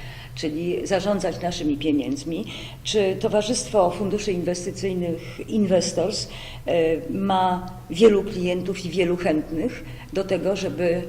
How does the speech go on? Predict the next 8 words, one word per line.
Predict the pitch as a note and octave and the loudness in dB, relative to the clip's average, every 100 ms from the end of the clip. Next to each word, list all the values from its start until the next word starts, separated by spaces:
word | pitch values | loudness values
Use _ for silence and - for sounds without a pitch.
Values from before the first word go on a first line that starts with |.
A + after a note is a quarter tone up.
| - - - | -10 -16 -2
powierzać | G#3+ F#3 F#3 F#3+ E3 - - | 0 4 4 4 0 -2 -8
Wam | E3 F3 E3 | 0 0 0
swoje | - E3+ D#3 | -2 0 0
środki | E3+ E3 D3 - - F3+ | 0 0 0 -2 -4 -2
i | |
liczyć | F3 E3+ E3+ - | -2 -2 -6 -4
na | D#3+ | -2
zyski? | D#3+ D#3 - - B3+ | -2 -4 -6 -8 -8